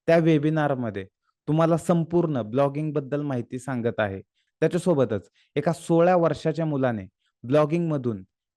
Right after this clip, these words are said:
पन्नास लाख रुपये एका वर्षात कसे कमवले हे देखील सांगणार आहे आणि त्याची पूर्ण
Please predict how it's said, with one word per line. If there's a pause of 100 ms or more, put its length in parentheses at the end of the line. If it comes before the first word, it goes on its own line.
(160)
पन्नास
लाख
रुपये
एका
वर्षात (140)
कसे
कमवले (100)
हे
देखील
सांगणार
आहे (360)
आणि
त्याची
पूर्ण